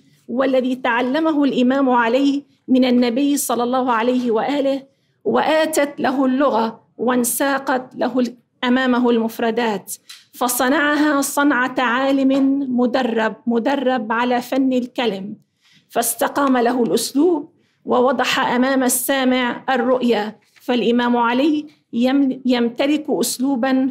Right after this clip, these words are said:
فخمًا مفخمًا مطبوعًا بالسليقة الأدبية، مغدقًا بالبلاغة القرآنية، مثمرًا بالحكم الربانية،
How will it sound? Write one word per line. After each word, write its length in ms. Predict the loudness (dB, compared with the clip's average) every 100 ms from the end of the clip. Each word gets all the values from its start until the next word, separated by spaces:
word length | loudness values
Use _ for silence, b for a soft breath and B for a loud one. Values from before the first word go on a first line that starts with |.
| -2
فخمًا 400 | -6 -4 -4 -2
مفخمًا 1000 | -2 -4 -6 -6 -4 -2 0 0 0 -4 B B B
مطبوعًا 720 | 0 0 -4 0 2 2 2
بالسليقة 800 | 2 0 -2 0 0 0 -2 -2
الأدبية، 800 | 0 2 0 0 0 0 0 -2 B B B
مغدقًا 760 | 0 2 2 -2 0 0 2 0 0
بالبلاغة 640 | 0 0 0 -2 0 -2 -2
القرآنية، 840 | -4 -2 -2 0 2 2 0 -6 -8 _ _
مثمرًا 540 | -4 -2 0 0 2 2 2 0
بالحكم 600 | 0 0 -2 -4 -2 0
الربانية، 880 | 0 -2 -2 0 2 2 0 -4 -8